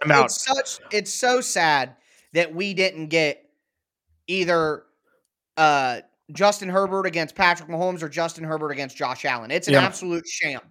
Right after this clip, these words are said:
Speaker 2: that we
Speaker 1: Yeah.
Speaker 2: didn't get that. It's sad.
Speaker 1: For sure.
Speaker 2: Sadness.
Speaker 1: So I, who, who's my next one? I guess the Raiders or Philly. I'll take Philly because
Speaker 2: Do it.
Speaker 1: I don't know. Um, I know
Speaker 2: Mm-hmm.
Speaker 1: you're not taking Pittsburgh. The Raiders, like,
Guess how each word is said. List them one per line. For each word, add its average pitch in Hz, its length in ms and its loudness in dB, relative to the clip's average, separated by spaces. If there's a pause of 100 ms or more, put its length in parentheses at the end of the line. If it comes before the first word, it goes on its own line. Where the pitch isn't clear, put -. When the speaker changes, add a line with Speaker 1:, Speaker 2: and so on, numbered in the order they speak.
(160)
Speaker 2:
that 139 120 -4
we 147 140 -6
Speaker 1:
Yeah. 123 120 2
Speaker 2:
didn't 101 120 -6
get 127 200 -8
that. 110 160 -10
It's - 180 -14
sad. 135 280 0
Speaker 1:
For 160 120 8
sure. 131 200 6
Speaker 2:
Sadness. 120 220 0 (440)
Speaker 1:
So 180 400 10
I, 175 180 8
who, 190 200 6
who's 185 220 10
my 185 100 12
next 165 220 8
one? 147 120 4
I 165 140 6
guess 190 500 6 (160)
the 160 140 10
Raiders 185 380 8
or 175 60 10
Philly. 170 380 10
I'll 202 140 10
take 196 280 4
Philly 196 500 6 (680)
because 165 600 6
Speaker 2:
Do - 60 -10
it. - 60 -20 (340)
Speaker 1:
I 165 140 8
don't 185 340 8
know. 151 680 8 (420)
Um, 151 240 8
I 151 100 8
know 165 80 8
Speaker 2:
Mm-hmm. 190 40 10
Speaker 1:
you're 196 80 10
not 180 140 8
taking 185 180 8
Pittsburgh. 170 420 8
The 165 80 10
Raiders, 175 460 6
like, 151 260 6